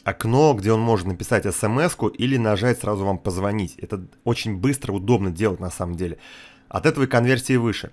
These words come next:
Чтоб телефон был кликабельный, нужно в коде прописать tel, некий код, чтобы он был кликабельный. И это как бы, ну, руками если делать, это несложно, недолго, но, э, все равно занимает какое-то время. И за счет динамического контента можно вообще п-,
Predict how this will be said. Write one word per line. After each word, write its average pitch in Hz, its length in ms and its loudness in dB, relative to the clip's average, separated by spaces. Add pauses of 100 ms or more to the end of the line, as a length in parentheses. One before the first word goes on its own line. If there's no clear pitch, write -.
(160)
Чтоб - 380 2
телефон 123 420 2
был 110 140 0
кликабельный, 156 580 4
нужно 131 320 2
в - 100 -12
коде 147 300 4
прописать 127 800 0
tel, 98 400 4
некий 107 380 0
код, 104 400 2 (480)
чтобы 110 300 0
он 107 60 0
был 104 140 0
кликабельный. 92 600 0
И 151 460 2
это 98 360 0
как 101 200 -2
бы, 95 140 -2
ну, 101 340 -2
руками 95 360 2
если 92 220 -4
делать, 131 340 0 (260)
это - 180 -2
несложно, 131 460 4
недолго, 123 460 4
но, 117 440 2 (420)
э, 95 120 0
все - 160 -2
равно 120 240 2
занимает 110 300 0
какое-то 101 260 -4
время. 101 320 -2 (240)
И 110 320 -4 (320)
за 113 220 2
счет 117 180 -2
динамического 107 640 0
контента 143 500 0
можно 120 360 2
вообще 107 420 -2
п-, - 160 -14